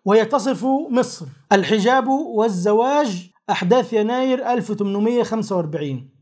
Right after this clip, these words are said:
تقول: "بعد إقامة ما يقرب من ثلاث سنوات في بلد شرقي من الاختلاط الدائم الودي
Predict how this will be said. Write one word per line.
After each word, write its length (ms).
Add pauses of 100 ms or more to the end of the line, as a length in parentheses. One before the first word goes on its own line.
(120)
تقول: 500 (200)
"بعد 260
إقامة 440
ما 100
يقرب 340
من 120
ثلاث 340
سنوات 640 (180)
في 160
بلد 320
شرقي 600
من 160
الاختلاط 480
الدائم 600
الودي 720